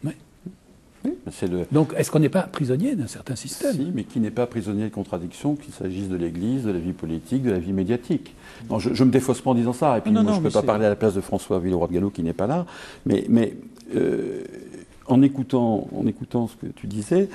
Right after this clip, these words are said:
Speaker 2: euh, me revenait là aussi la phrase de Jaurès, c'est-à-dire, « Faut aller à l'idéal par le réel. »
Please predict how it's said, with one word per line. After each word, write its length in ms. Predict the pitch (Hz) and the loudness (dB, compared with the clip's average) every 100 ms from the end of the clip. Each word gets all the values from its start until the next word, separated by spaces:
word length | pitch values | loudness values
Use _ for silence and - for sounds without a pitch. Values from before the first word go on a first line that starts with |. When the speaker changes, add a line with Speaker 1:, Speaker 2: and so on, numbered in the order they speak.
| - - - | -12 -18 -10
Speaker 2:
euh, 60 | - | 0
me 140 | 113 117 | 4 6
revenait 280 | 123 127 | 6 6
là 60 | 143 | 4
aussi 180 | 104 156 | 4 2
la 100 | 113 | 0
phrase 280 | - 135 98 | 2 0 -2
de 100 | 110 | -6
Jaurès, 540 | 110 104 101 87 - - 87 - | -2 0 0 -2 -10 -16 -16 -14
c'est-à-dire, « 280 | - 85 113 | -8 -6 -6
Faut 180 | - 110 | -8 -4
aller 140 | 98 | -2
à 40 | 107 | 0
l'idéal 480 | 98 95 120 139 110 | -2 -2 0 0 -2
par 140 | - 107 | -2 -2
le 80 | 113 | -2
réel. » 500 | 104 98 95 90 | -2 0 0 -2